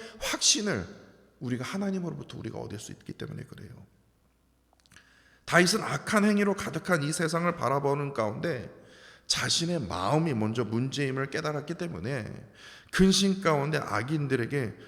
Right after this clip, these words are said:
저주와 뭐 욕을 하지는 않았겠죠. 뭐 할 수는 있어도 거기서 멈추지 않았다라는 거예요. 십육 절에 다윗은 하나님께 뭐예요?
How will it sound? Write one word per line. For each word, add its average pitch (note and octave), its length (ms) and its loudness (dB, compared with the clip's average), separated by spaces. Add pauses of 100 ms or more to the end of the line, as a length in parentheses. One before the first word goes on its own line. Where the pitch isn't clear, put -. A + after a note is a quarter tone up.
(160)
저주와 A#2+ 600 0
뭐 G2 240 -2
욕을 A#2 480 2 (360)
하지는 C#3 500 -4 (240)
않았겠죠. - 540 -8 (1040)
뭐 G#2+ 160 -8
할 - 200 0
수는 - 280 -2
있어도 D#3 420 0 (220)
거기서 C#3+ 360 0
멈추지 D3 460 2
않았다라는 A#2+ 560 -4
거예요. - 320 -8 (340)
십육 G#3 540 4
절에 F#3+ 260 6
다윗은 C#3 560 0 (200)
하나님께 A3 680 2
뭐예요? B2 440 2